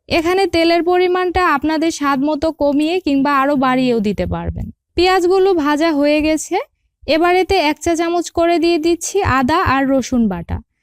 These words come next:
তারপর সামান্য পানি দিয়ে আগে মিশিয়ে নিয়েছি, এতে করে বাকি মশলাগুলো পুড়ে যাবে না।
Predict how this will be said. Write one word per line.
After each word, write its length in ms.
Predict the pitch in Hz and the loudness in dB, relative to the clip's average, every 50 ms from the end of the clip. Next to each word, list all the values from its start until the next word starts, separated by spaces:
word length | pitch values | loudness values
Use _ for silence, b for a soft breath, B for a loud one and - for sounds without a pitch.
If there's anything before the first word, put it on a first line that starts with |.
| _ _ _ _ _ _ - | _ _ _ _ _ _ 0
তারপর 320 | 330 339 349 - 392 403 392 | 0 0 2 2 0 0 0
সামান্য 400 | - - 330 320 320 339 349 359 370 339 - | 0 -2 -2 -2 0 0 0 0 0 0 0
পানি 260 | 302 294 302 320 330 | 0 0 2 0 0
দিয়ে 200 | 294 320 339 339 | 0 2 2 2
আগে 220 | 330 330 330 330 339 | 2 2 0 0 2
মিশিয়ে 440 | 320 294 285 277 - - 311 320 320 | 2 2 0 0 0 -2 0 0 0
নিয়েছি, 420 | 311 320 320 330 311 - - - 440 539 - b b b b b - | 0 -2 -2 -4 -4 -4 -4 -4 -4 -4 -4 b b b b b -2
এতে 220 | 269 330 - 370 370 | -2 0 0 0 0
করে 200 | 330 381 381 392 392 | 2 2 2 2 2
বাকি 320 | 294 285 277 285 262 339 339 | 2 2 0 0 0 0 0
মশলাগুলো 600 | 330 339 339 311 - 339 339 339 330 349 349 403 | 0 0 -2 -2 -2 -2 0 0 2 2 0 0
পুড়ে 300 | 381 - 320 302 285 269 233 | 0 0 0 0 0 0 0
যাবে 280 | 208 190 175 165 170 | -2 -4 -6 -6 -8
না। 140 | 170 170 190 | -8 -8 -10